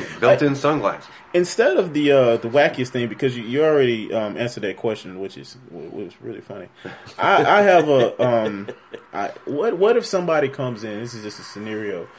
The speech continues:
Speaker 1: um, and they don't wanna read D C, they don't wanna read Marvel, they wanna read something like Variant, they, they wanna read something from Dark Horse. What, what are some, um, like X-O Manowar or Ninjak or,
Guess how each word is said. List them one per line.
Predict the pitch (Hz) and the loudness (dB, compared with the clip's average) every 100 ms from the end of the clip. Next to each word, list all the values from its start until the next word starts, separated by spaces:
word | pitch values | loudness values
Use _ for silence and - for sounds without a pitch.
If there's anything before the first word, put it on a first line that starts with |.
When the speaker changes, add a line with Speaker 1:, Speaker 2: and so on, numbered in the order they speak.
| - - - - | -20 -20 -20 -10
Speaker 1:
um, | 90 101 - | -6 -4 -2
and | 147 | 2
they | 180 | 4
don't | 202 180 | 4 4
wanna | 165 | 2
read | 147 147 139 127 | 0 0 0 -2
D | 127 127 | -4 -6
C, | 127 123 120 | -6 -4 -2
they | 120 | -2
don't | 135 | -2
wanna | 147 | -2
read | 135 127 | -4 -4
Marvel, | 113 113 110 | -2 -2 -2
they | 117 | -2
wanna | 135 131 | -2 -4
read | 120 117 104 - | -6 -8 -10 -10
something | 117 107 104 | -10 -8 -8
like | 85 | -10
Variant, | 95 110 110 95 80 - 98 | -6 -4 -2 -4 -10 -12 -6
they, | 101 | -6
they | 87 107 | -4 -6
wanna | 110 104 | -6 -8
read | 104 101 - | -8 -10 -10
something | 117 - 104 92 87 - | -12 -12 -12 -12 -16 -16
from | - 98 | -12 -10
Dark | 98 107 107 | -4 -2 -2
Horse. | 98 67 - | -6 -10 -10
What, | 110 135 131 | -4 -2 -2
what | 123 160 | 0 2
are | 151 | 0
some, | 131 143 131 117 107 | -2 -4 -4 -4 -6
um, | 104 104 98 92 - - - | -6 -4 -6 -8 -18 -20 -4
like | 120 117 - | 0 2 2
X-O | 127 - 131 | -2 -2 -4
Manowar | 123 117 107 113 113 104 | -2 -4 -4 -2 0 -2
or | 101 | -4
Ninjak | 107 104 107 104 90 - | -6 -6 -2 0 0 -2
or, | 98 | -6